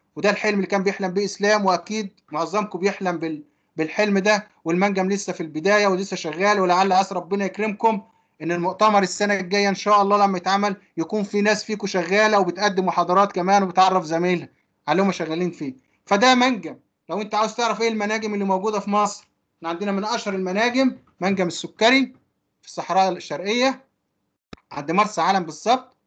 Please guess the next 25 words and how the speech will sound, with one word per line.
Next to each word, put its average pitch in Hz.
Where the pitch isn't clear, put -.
في 196
منجم 208
تاني 220
ده 220
قديم 202
جدا 185
بقى، 147
من 170
اقدم 202
المناجم 202
في 220
العالم 208
مش 185
في -
مصر 208
فقط، 226
منجم 196
الفواخير 185
موجود 185
في -
الصحراء 185
الشرقيه، 196
واكيد 208
في 214
طلبه 196